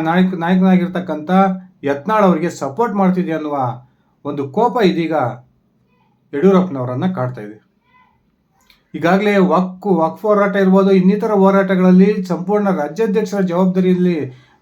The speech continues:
ರಾಜ್ಯಾಧ್ಯಕ್ಷರ ಒಂದು ಅಧ್ಯಕ್ಷತೆಯಲ್ಲಿ ನಡೆ-, ನಡೆಯಬೇಕಾಗಿದ್ದಂತಹ ಕಾರ್ಯಕ್ರಮಗಳೆಲ್ಲ ಇದೀಗ ಯತ್ನಾಳ್ ಅವರ ನೇತೃತ್ವದಲ್ಲಿ ನಡೀತಾ ಇರತಕ್ಕಂಥದ್ದು ಸಿ-, ಬಿ ಎಸ್ ಯಡಿಯೂರಪ್ಪ ಮತ್ತು ಅವರ ಪುತ್ರನನ್ನ ಕೆಣ-, ಕೆಣಕಿದೆ ಅನ್ನುವ ಮಾತುಗಳು ಕೇಳಿ ಬರ್ತವೆ. ಇನ್ನೊಂದ್ ಕಡೆ ಜೆ ಡಿ ಎಸ್ನಲ್ಲಿ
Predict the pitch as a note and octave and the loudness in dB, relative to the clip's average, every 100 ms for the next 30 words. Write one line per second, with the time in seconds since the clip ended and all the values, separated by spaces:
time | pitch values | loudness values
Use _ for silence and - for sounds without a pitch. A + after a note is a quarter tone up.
0 | D3+ C#3+ D#3 G3+ G#3+ G3+ G3 G3 F#3+ E3 | -2 0 0 -2 -2 -2 -2 0 0 0
1 | C#3+ A3 A3+ A#3+ F#3+ G3+ F#3+ F3 E3 F3 | -2 -2 -2 -4 -4 -2 2 2 0 -8
2 | E3+ D3+ F#3 F#3 F3+ F3+ E3 D#3+ D#3+ D#3 | -10 -4 0 2 2 0 -6 -8 -10 -10
3 | C#3+ D3+ D3 D3+ F#3 F#3 F3 E3 E3 E3+ | -10 -12 -8 -4 -4 -4 -4 -6 -6 -2
4 | A3 A#3+ - _ _ D3+ E3+ D#3+ C#3+ C3+ | -4 -4 -14 _ _ -2 0 0 -2 -4
5 | C3 A3+ A3 G3 F#3 E3+ F3 D#3+ E3 D#3 | -2 0 2 2 2 0 -6 -8 -8 -6
6 | D3+ D3 F3 G3 G#3 F#3 E3 D#3 C3+ C#3+ | -8 -6 -4 -2 -2 -2 -6 -8 -10 -6
7 | F#3+ A3+ A3+ - _ _ - F3+ D#3+ C#3+ | -2 -2 -4 -12 _ _ 0 2 2 0
8 | C3 B2 F3+ G#3 F#3+ D3+ C#3+ A3 A3+ G#3 | -2 -2 0 2 0 -2 0 0 0 0
9 | F#3+ F#3 E3 D3 C3+ B2+ E3+ F#3 G#3 F#3 | 0 0 -2 -6 -8 -8 -8 -6 -2 0
10 | E3 D3+ C3+ C#3+ E3+ F#3 E3 E3+ G#3 A#3 | 0 -6 -8 -6 -4 -4 -4 -6 -6 -4
11 | G3+ F3+ E3 D3+ C#3 C3 D3 F#3 C3 B2 | 0 0 -2 -6 -8 -10 -10 -8 -8 -8
12 | A2+ - G#2 G#2+ _ _ _ _ _ _ | -10 -16 -20 -20 _ _ _ _ _ _
13 | _ _ _ _ _ A#3+ B3+ A#3+ F#3 G3 | _ _ _ _ _ -4 -2 0 2 2
14 | A3+ - F3+ F#3 E3 - B2+ A2+ | 2 4 4 4 2 -2 -6 -6